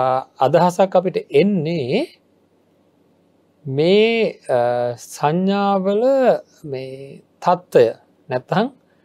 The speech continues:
අ, විපාකය ගැන කතා කරද්දී අපිට හොඳ අදහසක් ඇති කරගන්න පුළුවන්. බලමු විපාකය ගැන මේ සූත්‍ර ධර්මයේ දේශනා කරලා තියෙන ආකාරය.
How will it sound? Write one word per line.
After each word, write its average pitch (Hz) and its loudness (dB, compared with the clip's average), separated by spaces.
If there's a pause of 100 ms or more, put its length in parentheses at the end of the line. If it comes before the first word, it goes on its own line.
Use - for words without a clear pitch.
(440)
අ, 127 -10
විපාකය 170 2 (580)
ගැන 143 0
කතා 170 0
කරද්දී 165 0
අපිට 156 -6 (380)
හොඳ 131 -6
අදහසක් 170 0
ඇති 139 -6
කරගන්න 135 0
පුළුවන්. 185 2 (680)
බලමු 196 4
විපාකය 180 4
ගැන 175 2
මේ 170 0
සූත්‍ර 143 -6
ධර්මයේ 151 2
දේශනා 139 0
කරලා 139 -2
තියෙන 143 0
ආකාරය. 123 0